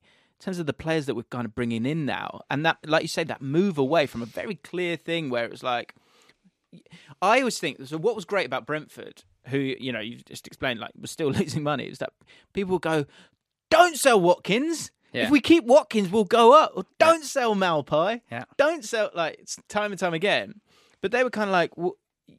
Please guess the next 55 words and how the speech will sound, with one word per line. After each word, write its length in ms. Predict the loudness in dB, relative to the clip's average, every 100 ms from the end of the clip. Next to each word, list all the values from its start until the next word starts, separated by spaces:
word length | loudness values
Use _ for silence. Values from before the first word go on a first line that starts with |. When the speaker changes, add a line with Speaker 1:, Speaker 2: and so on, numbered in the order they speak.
| _
Speaker 1:
yeah, 180 | -6 -4
but 140 | -4
you, 120 | -6 -4
n-, 320 | -4 -4 -8 _ _ -6 -4
if 140 | -2
you 140 | -2 -2
make 300 | 0 0 0
that 180 | -2 -2
sale, 440 | -2 0 0 -2
that 260 | -4 -6 -6
safeguards 800 | -2 0 0 0 0 0 0 -2
you 260 | -2 -4
for 360 | -4 0 2 0
a 60 | -2
good 220 | -4 -6
few 220 | -6 -6
years." 400 | -6 -6 -6 -6
Speaker 2:
Mm-hmm. 100 | -8 -10 _ _ -8
Speaker 1:
And 140 | 0
that 120 | 0
was 100 | 0
something 260 | -4 -4 -2
that 80 | -2
w-, 160 | -2 -4
kind 160 | -4 -6
of 80 | -2
we 140 | 0
were 100 | 0
doing 260 | -2 -4 -4
time 220 | -6 -6
and 80 | -6
again. 300 | -6 -6 -6
But 140 | -8
if 120 | -8
you 60 | -10
don't 300 | -2 0 0
have 200 | 0 -2
those 200 | 0 0
Speaker 2:
<laughs> 100 | -2 -2
Speaker 1:
players 400 | 0 0 -2 -4
or 60 |
those 160 | -4 -2
Speaker 2:
Yeah. 60 |
Speaker 1:
players 280 | 0 0 0
don't 280 | -2 -2 -6 _ _ -8
kind 160 | -6
of 120 | -4
work 300 | 0 0 -2
for 100 | -10
you. 320 | -18 -16 -16 -18 -8
Speaker 2:
Yeah, 120 | -4
we've, 200 | -4 -6 -12 -20 _ _ _ _ -12
we've 160 | -8
got 220 | -4 -4
many 580 | -2 -4 -2 -4 -6 -8